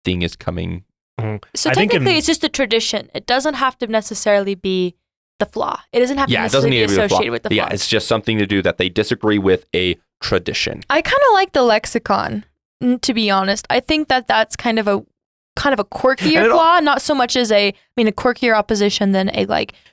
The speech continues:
Speaker 3: big, like, heart-wrenching, like, this is, you know, I like that because then we
Speaker 1: It's,
Speaker 3: can build
Speaker 1: it's
Speaker 3: other
Speaker 1: kinda quirky
Speaker 3: motives.
Speaker 1: flaw. And it also kind of g-, gives to the fact that they do kind of oppose the flaw because they oppose the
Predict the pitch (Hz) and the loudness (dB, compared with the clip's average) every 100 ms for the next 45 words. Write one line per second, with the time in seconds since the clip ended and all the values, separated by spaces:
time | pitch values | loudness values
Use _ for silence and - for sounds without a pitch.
0 | _ _ _ 285 277 233 - 196 190 - | _ _ _ 2 4 4 2 -2 -2 -12
1 | _ _ _ _ - - 269 262 233 226 | _ _ _ _ -16 -6 -2 2 2 0
2 | 220 226 196 190 185 - 262 - 214 185 | -2 -4 -4 -4 -6 -2 0 0 -4 -8
3 | - 240 202 190 190 - 247 254 262 - | -4 -2 0 0 -2 -2 0 2 0 -2
4 | 208 - 226 233 214 214 220 208 196 - | -4 -2 -2 -2 0 -2 0 0 0 2
5 | - - - 104 110 98 - 147 151 254 | 0 2 0 2 0 -2 -2 2 4 4
6 | 180 156 127 107 107 - 117 117 110 - | 2 2 0 0 -4 -12 -2 0 0 0
7 | 101 104 - 98 90 139 - 95 95 _ | 0 -2 -2 -2 0 0 0 -2 -2 _
8 | - 104 - 110 98 - - 139 107 92 | -4 -2 0 0 0 -2 0 2 2 2
9 | 90 _ _ _ - 104 98 98 90 - | -2 _ _ _ -4 0 0 2 0 0
10 | 147 107 95 - 98 92 | 2 4 2 2 2 2